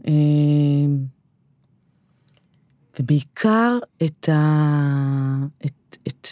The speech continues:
ממדי תופעת ההסתרה, כמות הילדים ש-, שלא מדברים, כי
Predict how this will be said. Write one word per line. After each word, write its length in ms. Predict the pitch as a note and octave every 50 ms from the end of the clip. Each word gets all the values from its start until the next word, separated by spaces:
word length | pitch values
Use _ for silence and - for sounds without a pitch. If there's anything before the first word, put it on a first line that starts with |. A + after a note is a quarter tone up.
| -
ממדי 360 | D3+ D3 D3+ D3 C3+ E3 F#3
תופעת 340 | - - - - E3 E3 -
ההסתרה, 500 | G3 F3 D3+ - - - - C#3 C#3 F3+ F3+ - -
כמות 280 | - D3 D#3 E3 D#3
הילדים 500 | D#3 D#3 D#3 D3 C3+ A#2 D#3+ D#3+ D#3+ D#3
ש-, 220 | D3 - - - D#3 D3 D3 D3 D3 C#3 C3+ C3+ C3 _ _ _ _
שלא 220 | - - C#3 C#3+ E3
מדברים, 580 | F3+ F#3 D#3+ E3+ D#3 C3 D#3+ E3+ E3+ D#3+ D3+ D#3 -
כי 360 | - - F#3+ G3 G3 G3